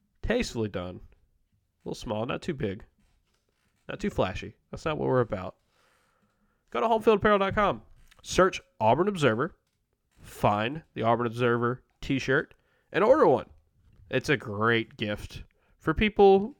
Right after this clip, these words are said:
that you think may enjoy us or you know already enjoy us. It would be funny if you bought the Auburn Observer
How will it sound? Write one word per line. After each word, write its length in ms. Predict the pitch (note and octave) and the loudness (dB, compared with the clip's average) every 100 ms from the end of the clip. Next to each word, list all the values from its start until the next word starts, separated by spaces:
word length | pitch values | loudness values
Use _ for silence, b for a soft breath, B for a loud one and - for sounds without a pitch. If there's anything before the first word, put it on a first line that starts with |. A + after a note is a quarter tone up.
| - | -6
that 120 | E3 | -4
you 100 | F#3 | -2
think 240 | G3+ F3+ | 0 0
may 180 | F3+ F3+ | 0 0
enjoy 340 | F3+ F3+ F#3 | 0 0 2
us 260 | D3 G#2+ - - | 2 0 -6 -4
or 300 | F3+ F#3 - _ _ _ | 0 0 -2 _ _ _
you 120 | A#2 | 0
know 180 | C#3+ G3+ | 2 4
already 280 | D3 A2+ A2 | 4 2 -2
enjoy 300 | G#2+ G#2+ G2+ | -4 -4 -4
us. 180 | - - b b b b b | -6 -14 b b b b b
It 120 | - C3 | 0 4
would 160 | G#3+ | 6
be 100 | B3 | 4
funny 260 | G3 F#3+ F#3 | 2 4 4
if 80 | F3+ | 4
you 80 | |
bought 240 | C#3 D3 C3+ | 2 2 4
the 100 | C#3 | 6
Auburn 260 | C3 B2+ | 6 4
Observer 540 | B2 A2+ A#2+ A#2+ A#2+ | 0 2 2 4 2